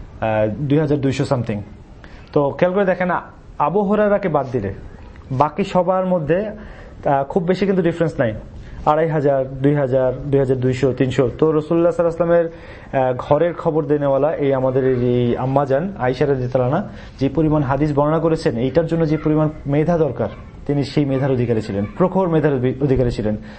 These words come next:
আহ, ইসলামী ইতিহাসে ইসলামী যত ফেকার কিতাব লেখা হয়েছে, শরিয়ার উপরে ভিত্তি করে যত ফেকার কিতাব লেখা হয়েছে, এমন একটা কিতাব,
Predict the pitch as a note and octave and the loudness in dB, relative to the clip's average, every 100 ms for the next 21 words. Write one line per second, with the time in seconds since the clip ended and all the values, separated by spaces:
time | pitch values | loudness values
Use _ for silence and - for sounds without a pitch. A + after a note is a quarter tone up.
0 | - - - - B2+ B2+ B2 C#3+ - E3+ | -18 -18 -14 -2 0 2 0 -2 0 0
1 | E3+ F3+ E3 F3 E3 E3 D#3+ D3 C3+ C3 | 2 2 2 2 2 2 2 2 -2 -2
2 | D3+ D3 C#3 D#3 - F3+ F3 F3 E3+ - | 0 0 2 0 2 2 4 2 -2 -8
3 | - - E3 F3+ E3+ E3 E3 D#3+ - - | -2 0 2 0 -2 0 0 0 -6 -20
4 | - - - D3+ D#3+ F3 D3 B2+ G#2 - | -20 -14 0 0 2 0 0 0 -8 -10
5 | - - - - - - - - - C#3+ | -18 -20 -20 -18 -18 -18 -18 -4 0 2
6 | D#3+ D#3 D3+ D#3 E3 D#3+ D#3+ D3 - D3+ | 4 2 0 2 2 2 0 -6 -2 2
7 | D#3 D3+ F#3 G3 A#3 G3+ F#3+ F3 D#3+ D#3 | 2 2 0 0 0 0 0 0 2 2
8 | C#3+ C#3 C#3 B2 B2 C#3 D#3+ E3+ - D#3 | 2 0 -2 0 0 0 0 0 -2 -4
9 | - F#3+ F#3+ F3+ | -2 -2 2 0